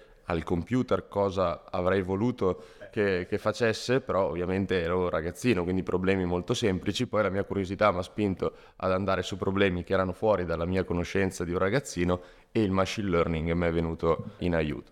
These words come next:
Nel corso della mia adolescenza questa passione è trasformata pian piano in un lavoro, quindi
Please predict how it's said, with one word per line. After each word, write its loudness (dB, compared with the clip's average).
Nel -4
corso -2
della 2
mia 0
adolescenza 0
questa 0
passione 2
è -4
trasformata -2
pian -2
piano 0
in -2
un -2
lavoro, 0
quindi -2